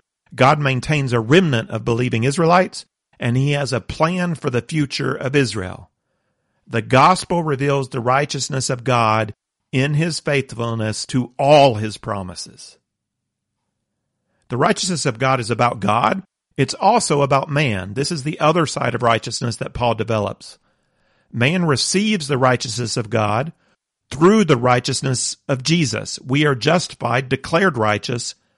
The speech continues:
by faith. It's not our own righteousness, but the righteousness of God. And we're not only declared righteous, grace gives us new vision, new motivation, new power to actually begin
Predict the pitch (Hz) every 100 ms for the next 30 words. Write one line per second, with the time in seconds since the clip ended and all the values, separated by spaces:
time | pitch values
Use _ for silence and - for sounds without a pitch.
0 | _ 127 139 143 127 160 135 101 90 _
1 | - - 139 151 156 165 190 120 98 -
2 | - 123 151 - _ _ _ _ _ _
3 | 143 - 143 131 139 143 127 - 131 120
4 | 135 120 143 135 92 95 135 _ _ _
5 | _ _ _ _ 127 120 123 143 170 214
6 | 214 156 131 - 220 311 254 123 107 -
7 | 87 - - - 127 147 190 190 - 175
8 | 131 131 113 - - _ _ _ 117 160
9 | 156 139 131 143 131 147 143 143 127 120
10 | 143 123 135 - 143 185 123 131 - 139
11 | - 143 208 - 196 147 127 131 143 147
12 | 147 135